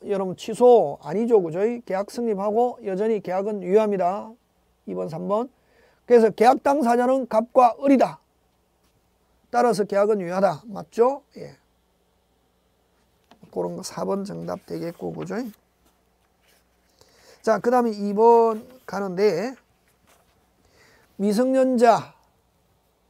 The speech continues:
갑의 부, 을은 정소유의 토지가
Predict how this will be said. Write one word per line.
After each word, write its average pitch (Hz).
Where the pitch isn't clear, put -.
갑의 214
부, 202
을은 220
정소유의 240
토지가 208